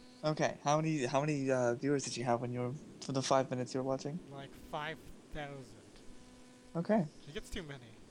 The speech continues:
Speaker 2: I don't think she deserves it. But, uh, oh, here's another girl. Ew, she's ugly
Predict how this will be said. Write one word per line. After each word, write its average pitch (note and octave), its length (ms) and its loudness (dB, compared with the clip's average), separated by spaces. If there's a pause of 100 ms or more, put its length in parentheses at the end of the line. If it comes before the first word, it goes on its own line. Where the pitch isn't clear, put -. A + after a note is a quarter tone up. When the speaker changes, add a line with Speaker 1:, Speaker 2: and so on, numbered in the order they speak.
(160)
Speaker 2:
I D3 60 -14
don't E3 100 -8
think D#3+ 140 -10
she D3+ 80 -8
deserves C3 320 -8
it. A2 180 -20 (1400)
But, D3 220 -10
uh, C#3 220 -10 (1800)
oh, C#3+ 80 -12
here's G3+ 160 -4
another F3 260 -6
girl. A#2 320 -14 (160)
Ew, A3+ 300 -10 (120)
she's F#3+ 100 -14 (120)
ugly C3+ 240 -14